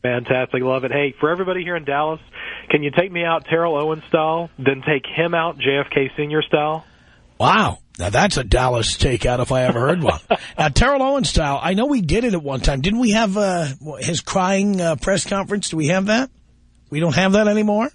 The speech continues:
Speaker 1: Or just do a crying baby and then take him
Speaker 2: Crying
Speaker 1: out
Speaker 2: baby and
Speaker 1: style.
Speaker 2: take him out J F K Senior style. Yeah, we can do that.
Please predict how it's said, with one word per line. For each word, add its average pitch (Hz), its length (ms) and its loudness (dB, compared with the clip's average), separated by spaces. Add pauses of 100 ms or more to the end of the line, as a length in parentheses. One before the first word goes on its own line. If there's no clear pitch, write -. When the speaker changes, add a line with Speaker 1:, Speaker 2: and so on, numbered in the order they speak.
Speaker 1:
Or 123 80 0
just 135 220 -4
do 139 120 0
a 113 40 -6
crying 131 360 -4
baby 131 300 -2
and 113 100 -6
then 110 140 -6
take 117 220 0
him 120 40 0
Speaker 2:
Crying 175 340 4
Speaker 1:
out 139 40 2
Speaker 2:
baby 156 300 2
and 160 120 -2
Speaker 1:
style. 165 120 4
Speaker 2:
take 135 80 -2
him 143 60 2
out 135 120 2
J 143 160 -2
F 127 140 -2
K 120 180 0
Senior 107 340 -2
style. - 380 -4
Yeah, 185 120 2
we 277 120 2
can 285 120 2
do 135 160 0
that. 58 280 -10